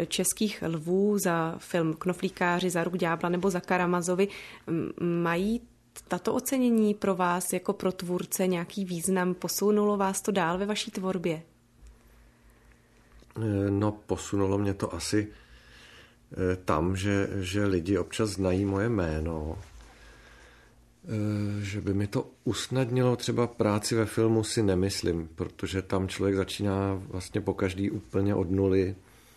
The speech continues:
Speaker 2: Vždycky jde o to se zorientovat, eh, jak v, jak v tu chvíli vypadá situace v České televizi, jak v tu kterou chvíli vypadá situace, eh, v grantovém systému,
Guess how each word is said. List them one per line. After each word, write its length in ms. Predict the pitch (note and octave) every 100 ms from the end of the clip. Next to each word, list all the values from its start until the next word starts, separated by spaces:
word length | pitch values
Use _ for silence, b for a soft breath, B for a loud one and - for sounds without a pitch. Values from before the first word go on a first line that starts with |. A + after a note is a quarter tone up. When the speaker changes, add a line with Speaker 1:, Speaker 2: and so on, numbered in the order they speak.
| B B _ -
Speaker 2:
Vždycky 520 | F#2+ F2+ F#2 - -
jde 100 | F#2+
o 60 | F2
to 140 | F#2+
se 160 | F#2 G2
zorientovat, 800 | F#2 F#2 F#2 F2 F#2 F#2 F#2 -
eh, 200 | F#2 F2 -
jak 320 | G2 F#2+ F#2
v, 360 | - - - -
jak 200 | G2 -
v 120 | -
tu 140 | - G#2
chvíli 460 | - - F#2 F#2+
vypadá 420 | F#2 - F#2 F#2 F#2
situace 500 | A2 - F2+ - F#2+
v 60 |
České 380 | - F#2 - F2
televizi, 580 | G2 F#2 F2 E2 F2 F2+ B B B B -
jak 200 | F#2 -
v 120 | -
tu 200 | - G2
kterou 380 | - - F2+ F2+
chvíli 300 | - G2 F#2
vypadá 400 | F2+ F#2 F#2 F#2+
situace, 640 | - - G2 F#2 G2+ G2
eh, 680 | - - - - - - - F2 F2 F2 D#2+
v 80 | E2
grantovém 520 | F#2 F2 F2 F#2 F#2
systému, 720 | - F#2 - F#2 F2+ F2+